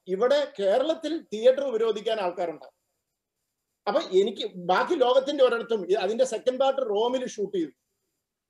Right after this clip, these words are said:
അവിടെ ഇല്ലാത്ത പ്രശ്നമായിരുന്നു നമുക്കുണ്ടായിരുന്നത്. അപ്പൊ നമ്മുടെ ഒരു സങ്കുചിത മനോഭാവമോ അല്ലെങ്കിൽ ഇതിനകത്ത് രാഷ്ട്രീയമായിട്ടോ അല്ല വേറെ ഏതെങ്കിലും രീതിയിലുള്ള ഒരു മുതലെടുപ്പൊക്കെ ആണോന്ന്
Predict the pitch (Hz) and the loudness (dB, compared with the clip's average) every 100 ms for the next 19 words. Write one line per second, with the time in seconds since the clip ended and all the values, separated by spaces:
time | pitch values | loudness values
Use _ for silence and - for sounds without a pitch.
0 | _ 156 196 339 330 285 269 262 233 - | _ -4 -2 0 2 2 2 -2 -6 -4
1 | 254 214 202 202 220 247 - 180 190 269 | -2 0 2 2 -2 -6 -6 -2 0 2
2 | 247 180 170 147 147 277 220 220 294 339 | 2 4 2 0 -2 -2 -2 0 0 0
3 | 302 - 196 208 233 254 254 226 190 185 | -2 -4 -4 -4 -4 2 4 4 2 2
4 | 180 160 165 175 - 185 214 240 370 - | 2 0 2 0 0 0 0 2 -2 -4
5 | _ _ 302 403 392 190 170 - 214 554 | _ _ 2 4 4 2 0 -2 0 0
6 | - _ 147 170 196 202 - 208 190 170 | -2 _ 0 2 2 -2 0 2 4 2
7 | 156 254 277 220 208 175 208 190 180 180 | 2 4 4 6 6 8 8 2 0 -2
8 | 180 175 170 180 180 180 208 247 208 214 | -2 0 2 4 2 0 -2 -4 -4 2
9 | 247 254 254 254 254 190 202 247 262 | 4 4 0 0 2 2 0 2 2